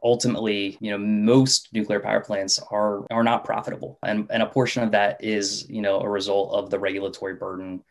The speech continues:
that is imposed upon the existing, you know, operating fleet. And, and I'll add that it is the safest,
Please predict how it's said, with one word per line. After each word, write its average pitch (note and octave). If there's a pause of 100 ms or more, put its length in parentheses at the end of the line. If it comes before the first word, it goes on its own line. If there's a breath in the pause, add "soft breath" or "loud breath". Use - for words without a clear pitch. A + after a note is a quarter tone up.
(360)
that G2 (100)
is G2+
imposed G2
upon F#2+
the F#2
existing, F#2
you G#2
know, G2
operating F#2+
fleet. G2+
And, G2+
and A2 (480 soft breath)
I'll G#2+
add A#2
that G#2+
it A2
is A2
the A2
safest, G#2+